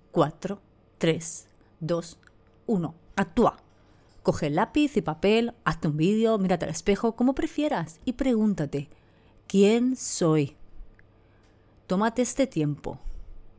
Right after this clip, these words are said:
Mírate, pregúntatelo, escribe, habla.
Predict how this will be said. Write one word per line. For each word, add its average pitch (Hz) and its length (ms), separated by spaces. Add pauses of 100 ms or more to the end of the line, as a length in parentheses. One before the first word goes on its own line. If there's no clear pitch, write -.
(360)
Mírate, 156 580 (140)
pregúntatelo, 160 880
escribe, 160 640 (260)
habla. 165 440